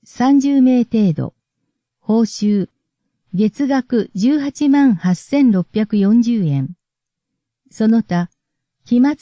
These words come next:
手当支給、有給休暇あり、社会保険加入、交通費支給、上限あり。申し込み。ロゴホームから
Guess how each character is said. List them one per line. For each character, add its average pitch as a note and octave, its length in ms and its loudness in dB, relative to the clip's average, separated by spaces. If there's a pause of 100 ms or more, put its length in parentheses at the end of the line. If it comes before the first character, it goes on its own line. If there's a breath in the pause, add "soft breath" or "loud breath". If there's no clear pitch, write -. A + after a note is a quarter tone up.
(140)
手 C4+ 240 0
当 E3+ 260 -6
支 - 220 -16
給、 D#3+ 420 -4 (520)
有 C4 220 0
給 C#4+ 260 -4
休 C4+ 240 -2
暇 E3 260 -4
あ F#3+ 160 0
り、 D#3 240 -4 (380)
社 G#3+ 160 -4
会 C4+ 280 -2
保 C4 100 -4
険 G3+ 340 -2
加 D#3+ 180 -2
入、 D#3+ 460 -2 (680)
交 C#4 200 0
通 C#4 280 -4
費 F#3 160 -4
支 - 220 -12
給、 E3+ 400 -4 (380)
上 B3 260 -2
限 A#3+ 320 0
あ D#3+ 80 -2
り。 D3+ 160 -8 (1200)
申 F#3+ 240 0
し - 160 -12
込 F#3+ 140 -2
み。 F3+ 260 -2 (1700)
ロ A3+ 180 0
ゴ D4+ 160 -2
ホ E4 160 -4
ー E4+ 40 -4
ム C#4+ 120 2
か E3+ 200 -2
ら E3 200 -2